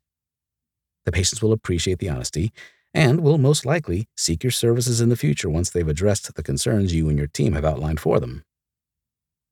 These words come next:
It goes without saying that providing outstanding customer service to patients as a T C is crucial. A good mindset for a T C to have to ensure they are doing everything in their power to encourage a patient's same-day start without being pushy is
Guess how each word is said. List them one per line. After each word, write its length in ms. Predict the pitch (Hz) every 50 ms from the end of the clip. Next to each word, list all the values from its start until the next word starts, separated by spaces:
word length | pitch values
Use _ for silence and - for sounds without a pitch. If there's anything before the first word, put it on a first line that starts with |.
| _ _ _
It 80 | - 76
goes 180 | 82 80 76 -
without 220 | 62 60 55 -
saying 300 | - - 113 98 78 69
that 180 | 67 69 - -
providing 420 | - 82 90 107 104 98 98 - -
outstanding 760 | - 127 127 - - - - - - 117 120 117 120 113 107
customer 380 | - - 101 98 - - 95 90
service 380 | 82 - - 92 85 85 82 -
to 100 | - 78
patients 640 | - - 95 95 85 - - 85 95 - - - -
as 80 | 76
a 120 | 73 65 73 -
T 160 | - - 101 101
C 260 | - - - 92 92
is 260 | - - 85 85 80
crucial. 500 | - - - 143 123 - - - - - _ _ _ _ _ _ _ _ _ _ _ _ _ _ _ _ _ _ _ _ _ -
A 40 | 101
good 140 | 123 170 165
mindset 400 | 113 104 113 120 104 - 78 71
for 120 | - -
a 60 | 71 69
T 180 | - - 98 101
C 300 | - - 110 107 78 71
to 120 | - 73
have 220 | 71 85 80 76 -
to 120 | - 76
ensure 360 | 69 69 - - 113 113 98
they 180 | 87 78 80 80
are 80 | 78 73
doing 280 | 76 90 87 78 73
everything 360 | 80 107 117 107 - - 104
in 80 | 98 92
their 120 | 87 80
power 320 | 76 - - 113 107 92 82
to 140 | 78 - 85
encourage 380 | 78 78 76 110 104 101 87 -
a 60 | 71
patient's 500 | - - - - - - - 76 - -
same-day 320 | - 90 92 90 80 -
start 340 | - - - - 123 95 92 - - - - _ _
without 260 | - - 98 80 - -
being 200 | - 58 104 -
pushy 360 | - - 214 - - 87 78
is 300 | - 73 73 - -